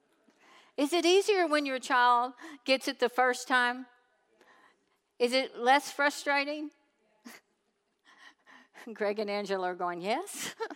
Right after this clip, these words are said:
<laughs> that's exactly right." <laughs> Well, that's how God is with us. He'll repeat it 'cause he's trying to get something to us. But how much better is it if we get it the first time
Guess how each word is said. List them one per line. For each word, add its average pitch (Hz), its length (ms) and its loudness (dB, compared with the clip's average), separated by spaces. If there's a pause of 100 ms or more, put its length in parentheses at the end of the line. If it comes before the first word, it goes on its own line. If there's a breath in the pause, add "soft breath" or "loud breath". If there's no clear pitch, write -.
(140)
<laughs> - 340 -20
that's 339 160 -2
exactly 240 500 4
right." 320 540 0
<laughs> - 60 -20 (680 loud breath)
Well, 269 100 2
that's 370 180 4
how 320 180 6
God 302 300 2
is 269 180 -4
with 240 180 -4
us. 196 340 -4 (540 loud breath)
He'll 339 240 4
repeat 294 500 -2
it 190 220 -2 (220)
'cause 247 160 -4
he's 240 140 -6
trying 277 200 0
to 247 60 -6
get 262 160 -4
something 240 340 -2
to 285 240 0
us. - 360 -12 (1120)
But 233 140 -4
how 294 220 0
much 285 340 -4
better 233 400 0
is 220 380 -4 (260)
it 208 220 -6
if 214 260 -4
we 196 140 -6
get 233 300 -6
it 190 180 -8 (160)
the 196 80 -12
first - 380 -12
time 196 260 -20